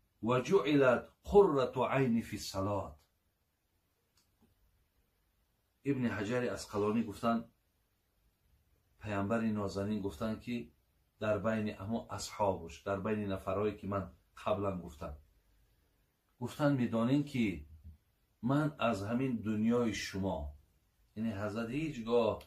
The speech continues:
به این دنیا میل نداشتم، هیچگاه در این دنیا، گویم، برادر عزیز، دل داده نبودم.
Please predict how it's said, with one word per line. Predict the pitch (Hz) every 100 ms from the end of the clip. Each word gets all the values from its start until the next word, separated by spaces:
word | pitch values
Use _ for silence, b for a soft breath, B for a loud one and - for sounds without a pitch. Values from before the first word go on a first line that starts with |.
| b b _
به | 110
این | 120 139 110
دنیا | 113 113 131 123
میل | 127 120 113 113
نداشتم، | 113 95 87 - 67 - _ _ _ _ _ _ _ _ _ _ _ _ _
هیچگاه | - 131 - 104 147 151 127 113
در | 101 120 113
این | 135 135
دنیا، | 110 113 117 135
گویم، | 117 104 120 123
برادر | 113 107 104 110
عزیز، | 123 113 113 113 98
دل | 110 110
داده | 104 107 110
نبودم. | 123 117 98 87 73